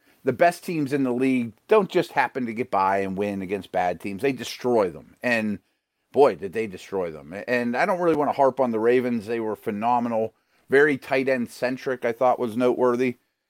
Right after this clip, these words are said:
But, uh, I had to write a bur-, a blurb about every North team, A F C and N F C, for, for Yardbarker that I write for.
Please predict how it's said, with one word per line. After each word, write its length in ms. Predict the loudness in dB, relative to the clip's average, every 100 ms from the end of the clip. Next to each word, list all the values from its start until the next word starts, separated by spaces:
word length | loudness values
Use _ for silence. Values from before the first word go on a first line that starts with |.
| _ _
But, 280 | 6 6 4
uh, 140 | -2 2
I 80 | 2
had 160 | 4
to 80 | 4
write 160 | 4 4
a 40 |
bur-, 220 | 2 2 2
a 60 |
blurb 400 | 2 4 6 6
about 400 | 4 4 4 4
every 240 | 2 2 0
North 460 | 2 2 2 -2
team, 280 | -4 -2 0
A 140 | -2
F 80 | -2
C 220 | -4 -6
and 100 | -4
N 140 | -6 -8
F 100 | -10
C, 240 | -12 -14
for, 340 | -8 -6 -6 -8
for 160 | -10 -4
Yardbarker 540 | -2 -2 -2 -4 -8
that 120 | -8
I 40 | -8
write 260 | -8 -10
for. 300 | -6 -6 -6